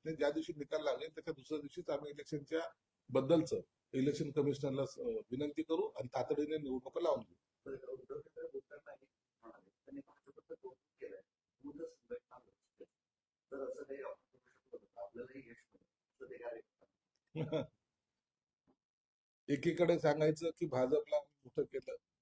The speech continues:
Speaker 1: निश्चित मोठं केलं ते बाळासाहेबांनी, शिवसेना प्रमुखांनी, परंतु त्याच्या मोठेपणाच्या आडून भाजपने आपली रणनीती आखून आज पक्ष वाढवलाय, हे कुणालाही मान्य करावं लागेल.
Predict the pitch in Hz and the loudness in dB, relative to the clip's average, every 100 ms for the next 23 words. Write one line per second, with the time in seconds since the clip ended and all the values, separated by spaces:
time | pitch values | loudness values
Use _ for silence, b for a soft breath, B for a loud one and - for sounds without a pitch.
0 | _ _ _ _ _ _ - 139 151 175 | _ _ _ _ _ _ -4 0 2 0
1 | - 151 156 160 151 156 143 120 120 135 | 0 2 2 4 2 2 2 4 4 2
2 | 120 110 _ _ _ _ _ _ _ _ | 0 -2 _ _ _ _ _ _ _ _
3 | _ _ - 135 139 139 135 135 113 110 | _ _ 0 4 6 6 4 2 -6 -8
4 | - _ _ _ _ _ _ _ _ _ | -14 _ _ _ _ _ _ _ _ _
5 | _ _ _ - 143 160 180 185 147 160 | _ _ _ 2 4 4 4 2 0 -2
6 | 156 147 170 160 151 151 - 165 165 - | -2 -2 -2 0 2 2 2 0 0 -6
7 | _ _ _ _ _ _ _ _ 135 156 | _ _ _ _ _ _ _ _ 6 6
8 | 147 82 - _ 123 127 123 147 151 160 | 6 2 -8 _ 2 2 4 4 2 -4
9 | 170 - 139 - 151 143 131 135 135 156 | -4 0 -2 0 0 2 0 -2 -2 2
10 | 127 - 156 127 - - 170 - 156 175 | 2 2 -4 -2 -4 -2 -4 0 -2 -2
11 | - _ _ - 117 135 135 139 160 - | -6 _ _ 4 6 8 8 6 4 4
12 | 143 - 139 127 135 135 113 117 113 - | -2 0 2 8 8 8 2 0 -2 -8
13 | - _ _ | -12 _ _